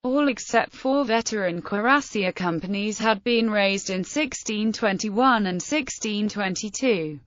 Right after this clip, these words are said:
They were composed by Walloon recruits and they had performed poorly at the Battle of Wimpfen,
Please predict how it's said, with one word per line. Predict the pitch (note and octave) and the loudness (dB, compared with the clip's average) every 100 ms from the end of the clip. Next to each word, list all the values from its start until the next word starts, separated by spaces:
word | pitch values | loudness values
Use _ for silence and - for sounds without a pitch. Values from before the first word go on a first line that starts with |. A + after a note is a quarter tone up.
| - | -4
They | A3+ | 0
were | A#3+ G3+ A#3 | 2 4 2
composed | A3+ B3+ A#3 A3+ A3 G#3+ | 2 -2 -2 0 0 0
by | F#3+ F#3 | 0 2
Walloon | F#3 G3+ F#3+ F#3+ F#3+ G3+ | 2 2 2 0 -2 -2
recruits | A#3 - A#3+ A3 - | -2 2 2 2 -2
and | F#3 | -4
they | F#3 G#3 | -2 0
had | G3+ A#3 G3+ | 0 -2 -2
performed | A3 - A#3 A#3 A3 | -6 0 2 2 0
poorly | D4 E4+ D4+ G3 F#3 | -2 0 0 0 0
at | F#3+ | 2
the | A#3 | 2
Battle | G#3 E3+ D#3+ C4+ | 2 2 0 -2
of | B3+ A3 | -2 0
Wimpfen, | B3 C4 C4 - D3+ D3+ | 0 2 0 -4 -6 -6